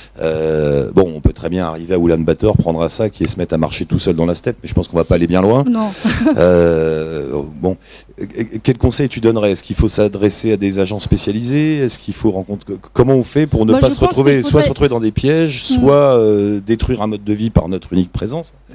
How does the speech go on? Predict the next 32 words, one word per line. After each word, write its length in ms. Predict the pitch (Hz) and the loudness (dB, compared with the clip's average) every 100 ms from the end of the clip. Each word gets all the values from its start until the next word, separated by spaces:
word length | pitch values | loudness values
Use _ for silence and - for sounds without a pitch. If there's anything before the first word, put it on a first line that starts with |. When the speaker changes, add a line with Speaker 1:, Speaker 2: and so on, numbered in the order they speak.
| - | -8
Speaker 1:
Oui, 120 | 98 | -4
Speaker 2:
Bah, 80 | 139 | 0
Speaker 1:
ce 40 | 247 | 2
qui 60 | |
Speaker 2:
je 40 | 80 | 2
Speaker 1:
arrive. 120 | 147 | 0
Speaker 2:
pense 60 | |
qu'il 100 | 220 233 | 0 -6
faudrait 300 | 262 269 254 | -2 -2 -2
bien 180 | 294 | -2
regarder 340 | 320 285 247 254 | -2 -4 -2 -2
le, 280 | 226 208 202 | -2 -2 -4
l'itinéraire 540 | 208 226 254 254 247 | -6 -2 -2 -2 -8
qu'on 160 | - 220 | -4 -2
vous 120 | 220 | -2
propose 560 | - - 269 320 285 - | -4 2 2 2 -4 -4
et 560 | 220 220 214 214 214 202 190 | -2 0 0 0 0 -2 -2
de, 120 | 220 | -2
d'exiger 760 | 185 214 214 254 233 311 320 | 0 -4 -2 -2 0 0 0
que 140 | - 214 | -2 -6
ce 120 | 220 | -8
soit, 440 | - 254 262 254 | -4 -2 0 0
euh, 220 | 214 196 196 _ - - - - | -2 -4 -8 _ -20 -20 -20 -18
ce 160 | - | -14
soit 220 | - - 269 | -8 -2 -2
justement, 600 | 233 - 254 269 269 254 | -4 -4 0 2 2 0
euh, 220 | 214 208 196 | -2 -4 -4
un, 440 | 220 220 214 214 - 226 | -4 -4 -4 -8 -8 -4
un 140 | 226 | -2
itinéraire 460 | 233 254 262 262 - | -2 0 -2 -2 -8
qui 280 | - 226 | -2 0
évite. 420 | 226 285 285 - | 2 0 -2 -6